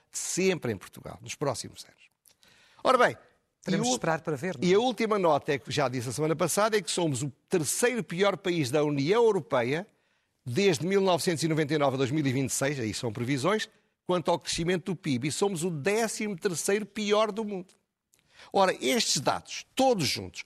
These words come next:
Speaker 1: ligados aos outros, demonstram que nós só saímos do atoleiro em que estamos se formos capazes de fazer um verdadeiro choque fiscal. É preciso quebrar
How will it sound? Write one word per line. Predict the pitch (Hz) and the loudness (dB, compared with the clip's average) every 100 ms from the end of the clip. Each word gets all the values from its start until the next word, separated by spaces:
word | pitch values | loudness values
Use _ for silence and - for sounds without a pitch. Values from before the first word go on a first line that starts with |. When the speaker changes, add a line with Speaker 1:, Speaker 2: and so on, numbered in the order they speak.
| - | -6
Speaker 1:
ligados | 180 196 180 175 120 131 | 0 2 2 2 2 2
aos | 131 110 | 2 0
outros, | 123 - 185 | -2 -2 0
demonstram | 170 120 - 120 160 _ _ - - _ | 2 2 -2 -12 -14 _ _ -20 -20 _
que | 202 | -2
nós | 208 214 196 | 2 2 2
só | - - 247 | 0 0 0
saímos | - - 185 165 143 117 | 2 0 2 2 0 2
do | 185 | 2
atoleiro | - 170 147 131 | 2 0 0 0
em | 127 | -2
que | - | -6
estamos | - 104 135 - - - _ | -6 -8 -8 -16 -20 -20 _
se | - 170 | -4 0
formos | 220 240 202 - | 2 2 2 -2
capazes | - 220 220 156 156 160 156 | 2 2 4 4 4 2 -4
de | |
fazer | - 156 185 | -2 0 2
um | 180 | 2
verdadeiro | 185 180 180 | 0 0 0
choque | 160 175 156 | 0 -2 -2
fiscal. | - - 135 123 _ _ _ _ | -6 -4 -6 -6 _ _ _ _
É | - 220 | 0 0
preciso | - - 214 196 214 | 0 0 0 -2 -6
quebrar | - 220 190 165 143 156 170 | -2 2 4 6 4 2 -6